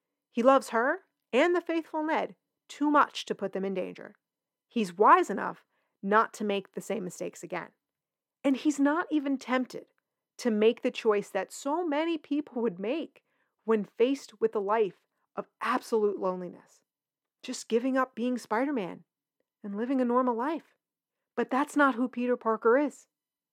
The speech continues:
That's not who May raised him to be. For Peter now, being Spider-Man isn't just about protecting innocent people. It's about legacy,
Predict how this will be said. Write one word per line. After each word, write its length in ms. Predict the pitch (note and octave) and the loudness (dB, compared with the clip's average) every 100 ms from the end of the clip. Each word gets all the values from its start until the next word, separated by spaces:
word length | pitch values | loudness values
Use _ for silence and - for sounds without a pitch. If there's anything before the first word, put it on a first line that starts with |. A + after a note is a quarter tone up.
| _ _ _ - | _ _ _ 2
That's 280 | A#3 C#4+ | 4 4
not 260 | C#4 C4+ - - | 4 4 4 -2
who 180 | - B3+ | -2 0
May 280 | G#3+ A#3 A#3+ | 4 4 4
raised 400 | F#3 G3+ G3+ - | 2 2 0 -4
him 120 | G3+ | -6
to 100 | G#3+ | -4
be. 260 | F#3 - - _ _ _ _ _ _ _ _ | -4 -4 -8 _ _ _ _ _ _ _ _
For 100 | - | -6
Peter 400 | A3 - D#4+ D#4 | -4 4 6 6
now, 380 | G#3+ A3 G#3+ - _ _ _ _ _ | 4 2 0 -4 _ _ _ _ _
being 260 | A3 C#4+ D#4+ | -2 0 0
Spider-Man 600 | - A#3 A#3+ A#3 G3 F#3 - _ | 0 0 2 2 -2 -4 -10 _
isn't 320 | A#3+ B3+ D4 | 2 2 -4
just 320 | - A#3 - - | -2 -2 -2 -10
about 360 | F#3 F#3+ F#3+ - | -6 0 0 0
protecting 500 | G3 - F#3 - G3 | -10 -10 -10 -8 -10
innocent 360 | F#3+ F#3+ G3+ | -8 -8 -8
people. 420 | F#3+ F#3+ - - _ _ _ _ _ _ _ | -8 -14 -14 -18 _ _ _ _ _ _ _
It's 180 | A3 - | 4 4
about 340 | G#3 G#3 - | 4 4 4
legacy, 480 | G#3 A3+ A3 - - | 4 2 2 -4 -16